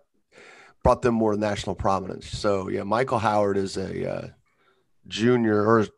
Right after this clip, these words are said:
senior now at, uh, Shenandoah. So, um,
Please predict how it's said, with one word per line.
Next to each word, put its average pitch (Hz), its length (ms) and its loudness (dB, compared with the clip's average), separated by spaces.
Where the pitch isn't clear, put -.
senior 131 420 0
now 95 300 0
at, 95 280 -4
uh, 95 140 -2
Shenandoah. 98 720 0
So, 92 500 -2
um, 92 600 -6